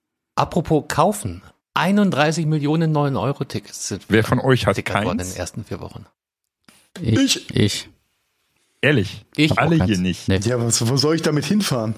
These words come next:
Speaker 2: Nach Bogau.
Speaker 4: Nach Sylt?
Speaker 2: <laughs> Nein, Sylt brauchst du
Speaker 4: Ja.
Speaker 2: jetzt erst im Juli.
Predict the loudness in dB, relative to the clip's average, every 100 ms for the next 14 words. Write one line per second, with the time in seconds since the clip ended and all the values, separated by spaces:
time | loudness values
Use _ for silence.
0 | -12 -20 -6 -4 -4 2 2 4 2 2
1 | 2 2 2 0 -4 -12 _ _ _ _
2 | _ _ -4 -2 -2 -2 -4 -4 -6 -8
3 | -10 -8 -2 0 2 2 2 2 2 -2
4 | 0 0 0 2 0 2 2 4 4 2
5 | 0